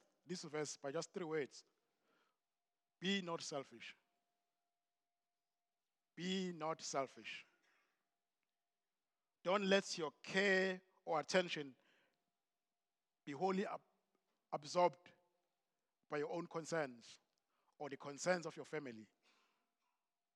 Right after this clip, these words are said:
But you must show tender interest to other people's happiness as well, to other people's well-being as well, not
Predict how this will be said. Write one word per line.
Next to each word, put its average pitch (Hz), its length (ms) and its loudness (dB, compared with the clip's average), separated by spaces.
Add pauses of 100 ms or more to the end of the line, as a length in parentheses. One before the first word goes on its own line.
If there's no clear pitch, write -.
(1300)
But 165 200 0
you 170 40 -2
must 160 200 -2
show 196 440 0 (240)
tender 185 220 2
interest 156 640 -6 (1040)
to 214 80 -6
other 165 180 2
people's 170 340 -8
happiness 170 420 -6
as 127 120 -10
well, 165 300 -4 (440)
to 233 100 -8
other 170 220 2
people's 170 420 -6
well-being 175 580 4
as 123 160 -6
well, 120 260 -10 (680)
not 170 180 -2